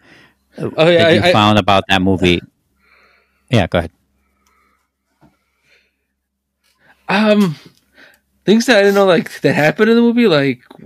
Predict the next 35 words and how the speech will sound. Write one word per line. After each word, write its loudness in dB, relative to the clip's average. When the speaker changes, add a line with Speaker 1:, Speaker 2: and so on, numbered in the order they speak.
Speaker 2:
her 2
and, 0
like, -6
stabbing 0
herself 0
in -4
the -4
privates 0
with -6
a -4
fucking -6
cross 2
and -4
all 0
that 0
stuff. -2
That 0
was -4
pretty, 0
um, 0
pretty -6
fucking -6
wild. -6
Speaker 1:
Okay, 2
let 0
me 2
rephrase 0
the -4
question -4
a -6
bit -6
more. -10
Um, 0
is -2
there, 2